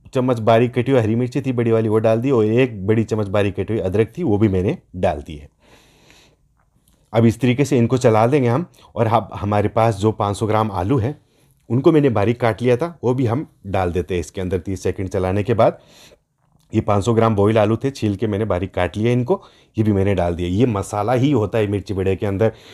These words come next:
जो मिर्ची वड़े की जान होता है, और इसी से ही टेस्टी बनते हैं। ये चटपटा अच्छा बनेगा ना, तो मिर्ची बड़े बहुत ही अच्छे बनेंगे। अब हम इसके अंदर मसाले डाल देते हैं। मैं नमक डाल रहा हूँ आधा छोटी चम्मच, आप स्वाद अनुसार डालिए।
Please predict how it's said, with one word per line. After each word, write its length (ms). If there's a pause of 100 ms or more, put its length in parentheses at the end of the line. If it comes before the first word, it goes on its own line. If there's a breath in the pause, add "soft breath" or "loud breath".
(300 loud breath)
जो 200
मिर्ची 300
वड़े 200
की 140
जान 380
होता 260
है, 200 (600 soft breath)
और 220 (160)
इसी 240
से 160
ही 220 (420)
टेस्टी 320
बनते 300
हैं। 120
ये 220
चटपटा 500
अच्छा 360
बनेगा 340
ना, 140
तो 100
मिर्ची 340
बड़े 400
बहुत 420
ही 80
अच्छे 240
बनेंगे। 360 (840 loud breath)
अब 120
हम 160
इसके 200
अंदर 140
मसाले 360
डाल 200
देते 200
हैं। 80
मैं 80
नमक 240
डाल 180
रहा 100
हूँ 80
आधा 180
छोटी 200
चम्मच, 280
आप 120
स्वाद 280
अनुसार 320
डालिए। 340